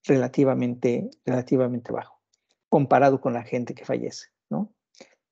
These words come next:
Eh, ¿qué consecuencias tenemos entonces, eh, desde el lado de la Guardia Nacional como una fuerza de seguridad pública en las calles, en las ciudades, en todos lados?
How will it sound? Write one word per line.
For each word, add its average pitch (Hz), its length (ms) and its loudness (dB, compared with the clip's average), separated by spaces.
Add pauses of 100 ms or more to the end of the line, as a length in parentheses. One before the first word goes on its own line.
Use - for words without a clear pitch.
(340)
Eh, 156 400 6 (840)
¿qué 208 100 8
consecuencias 180 600 2
tenemos 160 380 -2
entonces, 135 720 -4 (1040)
eh, 131 240 0
desde 127 200 2
el 131 60 6
lado 151 300 8
de 139 80 2
la 131 80 2
Guardia 147 260 0
Nacional 143 380 -4
como 131 420 -4
una 160 880 -2
fuerza 143 600 2
de 127 160 -2
seguridad 127 480 -2
pública 131 720 -2 (300)
en 123 140 -4
las 120 140 -8
calles, 131 500 2
en 120 60 -6
las 117 100 -8
ciudades, 127 640 0
en 123 200 -8
todos 123 280 -4
lados? - 320 -14